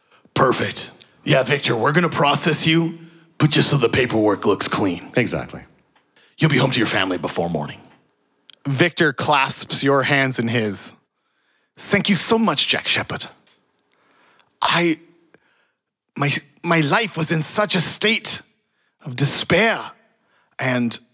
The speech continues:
Speaker 1: out of my control, and I was so desperate and lost, and you really helped me."
Speaker 2: I'm glad I could, Victor. I, uh, no one should be, no one should be put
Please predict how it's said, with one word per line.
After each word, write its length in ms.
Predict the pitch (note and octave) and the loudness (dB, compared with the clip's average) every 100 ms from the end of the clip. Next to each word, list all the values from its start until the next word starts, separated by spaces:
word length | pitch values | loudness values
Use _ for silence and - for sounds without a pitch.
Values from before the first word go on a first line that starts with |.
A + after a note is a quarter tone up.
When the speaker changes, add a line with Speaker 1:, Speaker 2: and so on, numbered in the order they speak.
| _ _ _ _ _ - | _ _ _ _ _ 0
Speaker 1:
out 200 | F#3 G3+ | 2 2
of 140 | G3+ D3 | 0 0
my 220 | E3+ C#3+ - - | 0 -2 -4 -4
control, 840 | - E3+ - - E3+ B3+ F#3+ C3+ | 0 2 2 2 4 4 2 0
and 140 | B2+ B2+ | -4 -4
I 80 | B2+ | -2
was 340 | B2+ A#2+ - - - - - | -2 -2 -6 -14 -20 -20 -12
so 300 | - - A3+ | -6 2 2
desperate 560 | F#3+ C#3+ G3 - F3 D3 | 2 0 0 -2 -4 -2
and 180 | C3+ C3 | -2 0
lost, 320 | D#3+ - - | 0 0 -2
and 140 | C3 | -4
you 80 | A#2 - - A2 | -4 -8 -12 -2
really 200 | A3+ G3+ | 2 2
helped 340 | - D3+ - - | 0 -2 -4 -8
me." 240 | A2 - _ _ _ _ _ _ _ _ _ _ _ - | -10 -14 _ _ _ _ _ _ _ _ _ _ _ -4
Speaker 2:
I'm 120 | A2 | 2
glad 180 | C3 C3+ | 4 4
I 80 | B2+ | 0
could, 180 | A2 E2+ | -2 -2
Victor. 380 | E2 F2 E2 | -6 -4 -4
I, 360 | - F#2 F2+ F#2 | -2 -2 0 0
uh, 880 | F#2 F2+ F2 F2 F#2 F2+ - - - G#2 | 0 0 0 -2 -4 -4 -4 -6 -6 -6
no 240 | G2 G2 | -2 0
one 280 | G2 F#2+ F#2 | 0 0 -2
should 260 | - G2 E2+ | -2 -2 -2
be, 540 | F#2 F#2 F2+ F2 - - _ _ _ _ _ _ - | 0 0 0 -2 -8 -20 _ _ _ _ _ _ -8
no 220 | G#2+ A#2 | 0 2
one 140 | A2+ A2 | 4 0
should 180 | - G#2 | -2 -2
be 100 | G2+ | -2
put 380 | - G#2+ G#2 | 0 0 0